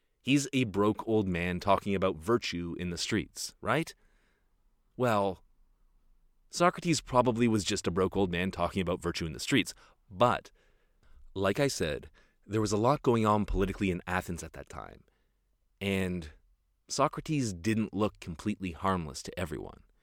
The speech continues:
And everyone who read the Apology when Plato wrote it,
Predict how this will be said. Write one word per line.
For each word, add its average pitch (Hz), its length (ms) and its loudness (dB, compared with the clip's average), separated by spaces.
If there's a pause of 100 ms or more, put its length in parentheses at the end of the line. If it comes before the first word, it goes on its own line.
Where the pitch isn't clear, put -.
(1600)
And 110 160 -2
everyone 156 360 2
who 139 180 -2
read 104 400 2
the 98 100 -2
Apology 98 500 -2
when 87 180 -6
Plato 92 260 -2
wrote 87 300 -2
it, - 280 -16